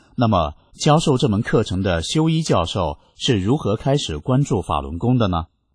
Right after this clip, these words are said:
来自美国密西根州罗彻斯特大学的基斯修一教授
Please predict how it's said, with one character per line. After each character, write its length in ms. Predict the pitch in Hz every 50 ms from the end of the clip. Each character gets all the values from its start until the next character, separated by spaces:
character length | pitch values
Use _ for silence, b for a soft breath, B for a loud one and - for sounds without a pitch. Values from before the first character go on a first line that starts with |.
| _ _ _ _ _ _ _ _ _ _ _
来 160 | - 113 120
自 120 | 127 160 147
美 160 | 127 101 87
国 220 | 87 101 101 110
密 160 | 123 151 143
西 160 | 117 - 139 131
根 200 | - 131 131 123
州 260 | - 117 117 123 113
罗 240 | 95 92 92 107 -
彻 180 | - 147 113
斯 160 | 95 - -
特 160 | 135 - 151 123
大 160 | 135 120 104
学 180 | - - 95
的 220 | 92 95 87 80 78
基 300 | - - 110 127 131 139
斯 340 | - - 143 135 139 143 -
修 280 | - - - 143 143 156
一 120 | 156 156
教 220 | 151 - 101 82
授 320 | 82 - 104 87 76 73